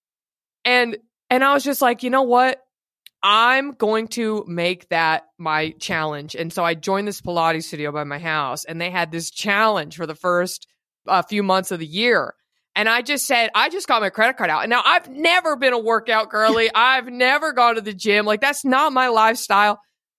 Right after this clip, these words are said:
Speaker 1: But I said, "I'm gonna do this," because I'll say this, my son is heavy, okay? He's already twenty-five
Speaker 2: Yeah.
Speaker 1: pounds and he's thirteen months
Speaker 2: Yeah.
Speaker 1: old. He's huge. And I, you know, haven't ever been, like, a very strong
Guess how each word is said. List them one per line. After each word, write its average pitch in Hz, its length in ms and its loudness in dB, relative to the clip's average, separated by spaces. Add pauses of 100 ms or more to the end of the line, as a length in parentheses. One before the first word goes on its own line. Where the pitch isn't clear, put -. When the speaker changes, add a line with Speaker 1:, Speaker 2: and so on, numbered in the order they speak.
Speaker 1:
But 220 100 0
I 269 120 2
said, 247 200 2
"I'm 247 180 4
gonna 285 160 -4
do 233 160 -6
this," 208 140 0
because 202 260 -6
I'll 233 140 0
say 240 200 -4
this, 208 220 -2
my 220 100 0
son 226 240 -2
is 196 140 -6
heavy, - 560 -8
okay? 226 260 -4
He's 220 160 -8
already 220 360 0
twenty-five 185 480 -4
Speaker 2:
Yeah. 127 80 -6
Speaker 1:
pounds 151 480 -4
and 165 120 -8
he's 160 160 -8
thirteen 156 360 -4
months 143 200 -8
Speaker 2:
Yeah. 135 100 -4
Speaker 1:
old. 139 120 -12
He's 185 160 -10
huge. 165 800 -4 (580)
And 190 160 -2
I, 240 480 2 (240)
you 226 140 -2
know, 196 240 2
haven't 220 380 -2 (120)
ever 202 220 0
been, 202 160 -4
like, 190 180 -2
a 185 60 -4
very 180 260 0
strong 170 960 -2